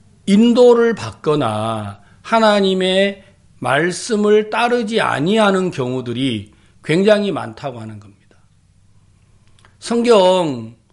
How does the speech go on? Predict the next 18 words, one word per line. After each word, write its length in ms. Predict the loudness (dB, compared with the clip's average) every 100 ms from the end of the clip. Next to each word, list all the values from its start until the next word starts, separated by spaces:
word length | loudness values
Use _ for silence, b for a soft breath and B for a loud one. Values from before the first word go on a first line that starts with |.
| _ _ _
하나님께서 800 | -10 -4 -2 0 -2 0 -2 0
우리에게 1000 | -4 -4 -2 0 0 0 -2 -2 -6 -16 _ _ _
구체적으로 1400 | -6 -6 -2 -2 2 0 0 -4 -2 0 0 0 -4 -12 b b b
하나님께 760 | -4 0 4 4 2 0 0 0
묻지 500 | 0 -6 -6 -2 0
않고 840 | 0 -2 -12 -10 -6 -6 -6 -14 b b b
하나님께 840 | -4 0 2 0 -2 -4 -4 -4
따르지 520 | -4 -4 -4 -4 -2
아니하는 920 | -2 -2 -2 -2 -2 -2 0 0 -2
분들에 540 | -4 -6 -4 -2 0 0
대한 320 | 0 0 -2
이야기를 800 | -4 -2 -4 -4 -2 0 -2 B B B B -6
표현하고 600 | 0 2 4 2 -2 -8
계시는데, 840 | -10 -8 -10 -8 -6 -8 -10 -16 _ b b b b b b
성경에 500 | -6 0 2 2 0
사울이라는 880 | -2 0 0 0 0 2 0 -2 -8
왕이 460 | -8 -6 -6 -6
있습니다. 540 | -8 -10 -14 -16 -18